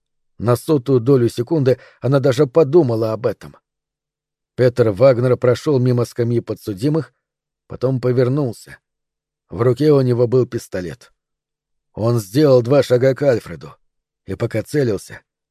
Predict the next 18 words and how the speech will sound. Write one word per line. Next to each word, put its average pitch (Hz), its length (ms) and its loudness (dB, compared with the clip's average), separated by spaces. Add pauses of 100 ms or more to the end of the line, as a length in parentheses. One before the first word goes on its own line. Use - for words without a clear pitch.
(140)
смотрел 151 560 0
в 98 40 -8
его 113 240 0
прозрачные, 123 680 -2
как 123 200 -2
стекло, 131 400 0
бледно-голубые 127 800 2
глаза, 127 520 0 (220)
которые 127 340 2
не 135 140 0
хотели 131 540 0
верить 113 420 -2
тому, 113 260 -2
что - 220 -8
видели. 85 560 -10 (840)
Он 123 240 0
попал 120 360 4
Альфреду 101 480 2